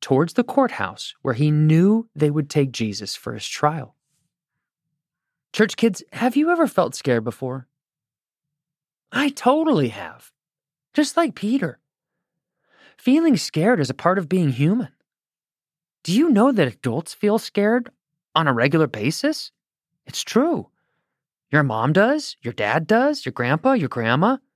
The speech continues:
We should never feel bad or embarrassed for feeling scared.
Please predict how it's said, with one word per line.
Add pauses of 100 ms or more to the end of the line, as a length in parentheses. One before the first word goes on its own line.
(800)
We
should
never
feel (200)
bad (760)
or
embarrassed
for
feeling
scared.